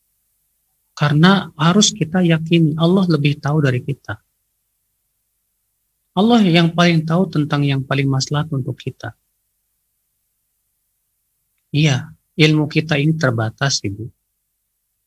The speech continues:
Allah tidak memberikan kepada kita ilmu kecuali sedikit saja.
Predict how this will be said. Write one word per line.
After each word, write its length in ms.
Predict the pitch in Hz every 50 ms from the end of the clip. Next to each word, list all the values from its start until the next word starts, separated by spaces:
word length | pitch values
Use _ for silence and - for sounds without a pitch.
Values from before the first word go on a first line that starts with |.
| _ _ _ _ _ _ _ _ _ _ _ _ _ _ _ _ _ -
Allah 240 | 165 180 180 175
tidak 240 | 175 156 139 160 165
memberikan 400 | 151 147 143 143 139 - 160 156
kepada 320 | 156 147 131 - 127 127 127
kita 320 | - - 123 - 131 127
ilmu 320 | 139 131 131 147 147 147
kecuali 240 | 147 - - 139 131
sedikit 400 | 139 - - - 139 - - -
saja. 400 | - - - 113 110 110 - 113